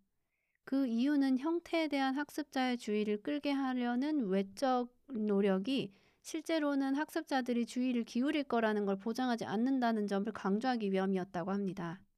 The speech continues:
이 말이 무슨 말이냐면 다시 말하면 입력에 대한 외부적 조작은 학습자의 내부적 처리와 어떠한 직접적 연관이 없다는 것을 의미하는 거지요.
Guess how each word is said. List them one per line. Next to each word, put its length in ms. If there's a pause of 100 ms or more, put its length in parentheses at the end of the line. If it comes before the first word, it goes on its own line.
(340)
이 100
말이 240
무슨 260
말이냐면 800
다시 260
말하면 600
입력에 560
대한 420
외부적 500
조작은 560
학습자의 800
내부적 500
처리와 460
어떠한 480
직접적 580
연관이 400
없다는 480
것을 320
의미하는 500
거지요. 540